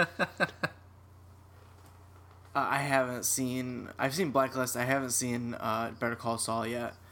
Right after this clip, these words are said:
Speaker 2: So I'm, I'm one of those poor, uh, Netflix customers that'll ha-, have to wait until it comes out there.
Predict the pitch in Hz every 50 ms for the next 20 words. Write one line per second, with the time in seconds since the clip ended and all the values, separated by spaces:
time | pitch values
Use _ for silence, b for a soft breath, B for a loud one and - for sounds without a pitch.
0 | B B B - - - 110 107 113 123 135 131 131 - - 139 131 131 131 131
1 | 123 123 127 120 - - - 131 123 123 123 123 120 120 120 120 120 120 117 120
2 | - - 117 117 - - - 120 117 - 117 120 120 117 107 120 120 120 117 117
3 | 110 - 123 123 120 - - 120 117 117 120 - 117 120 - 107 - - 123 117
4 | 113 117 113 95 113 113 113 113 110